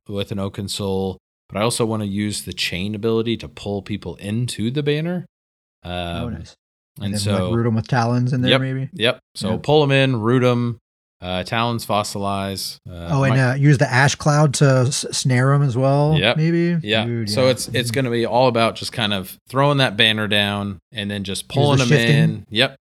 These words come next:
Speaker 2: The shifting standard? Yeah,
Speaker 1: Yep.
Speaker 2: dude. That sounds trolly.
Speaker 1: Yeah.
Speaker 2: Awesome.
Speaker 1: And then just pulling people in and making 'em stuck in that and, and just kinda letting that, that damage hit 'em while my team's kinda finish 'em off. So I, I really like the idea of the build. I haven't put it all together yet, but I do think that it's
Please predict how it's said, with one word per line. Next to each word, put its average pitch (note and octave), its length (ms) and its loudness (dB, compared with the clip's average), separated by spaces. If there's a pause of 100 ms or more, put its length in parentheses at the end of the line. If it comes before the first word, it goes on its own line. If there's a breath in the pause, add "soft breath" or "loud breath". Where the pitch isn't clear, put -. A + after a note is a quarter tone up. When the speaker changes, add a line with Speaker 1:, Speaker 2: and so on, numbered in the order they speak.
(160)
Speaker 2:
The C#3+ 80 -4
shifting C3+ 420 -4
standard? D3+ 380 2
Yeah, A#2+ 340 -4
Speaker 1:
Yep. A2+ 160 0
Speaker 2:
dude. A2+ 120 -8
That C#3 100 -2
sounds A#2+ 200 0
trolly. D3 720 4
Speaker 1:
Yeah. C3 600 4
Speaker 2:
Awesome. A#2+ 140 -16
Speaker 1:
And A2+ 120 -4
then A2+ 100 0
just G#2+ 160 -6
pulling E3 220 4
people C#3+ 300 0
in C#3+ 200 4
and A#2 80 0
making A#2 240 0
'em G#2+ 80 -4
stuck - 380 0
in A#2 120 -4
that A2 360 -2
and, F#2 260 -6
and F#2+ 160 -10
just F2+ 160 -10
kinda G2+ 200 -6
letting G2 280 -6
that, G2 280 -8
that G2+ 180 -10
damage G2 340 -6
hit G#2 140 -6
'em G2 140 -6
while F#2+ 100 -6
my F#2 140 -6
team's F#2 340 -8
kinda E2+ 220 -10
finish E2+ 320 -12
'em D#2+ 100 -12
off. D#2 220 -14
So G#2+ 180 -6
I, A2 180 4
I B2+ 200 4
really F#3+ 260 6
like E3 200 4
the C#3+ 100 4
idea B2 220 4
of A2+ 40 2
the A2+ 60 0
build. G#2+ 220 0
I B2+ 40 2
haven't C#3 140 0
put C3+ 100 0
it A#2+ 80 -2
all A2+ 140 2
together G2 300 -4
yet, F#2 280 -8
but F2+ 260 -12
I G#2 100 -6
do A#2+ 340 -2
think A2 320 -4
that G2 160 -6
it's F#2+ 320 -10